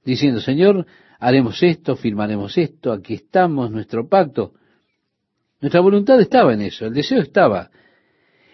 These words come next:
El problema llega cuando hay que llevarlo a cabo. ¿Cómo desarrollarlo? ¿Cómo hacerlo? Y quiero decirle cómo le agradezco a Dios por el día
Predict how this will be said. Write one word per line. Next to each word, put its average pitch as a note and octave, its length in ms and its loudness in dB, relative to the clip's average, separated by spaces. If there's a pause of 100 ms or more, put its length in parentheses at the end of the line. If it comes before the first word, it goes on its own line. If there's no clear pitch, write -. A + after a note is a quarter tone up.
(140)
El D#3 240 2
problema D3+ 460 2
llega E3+ 340 2
cuando C3 260 0
hay C#3 140 2
que A2+ 160 -4
llevarlo B2+ 320 2
a C#3 60 -2
cabo. G#2 420 -2 (800)
¿Cómo F#3+ 260 2
desarrollarlo? C#3+ 800 0
¿Cómo D3 180 0
hacerlo? A#2+ 640 -2 (1300)
Y B2+ 140 -14
quiero D#3 180 4
decirle A2+ 380 -2
cómo D#3 260 -2
le C#3 100 2
agradezco C#3 500 0
a A2 40 -4
Dios A2+ 460 -6 (640)
por D3+ 180 4
el C#3 240 4
día F#3+ 580 0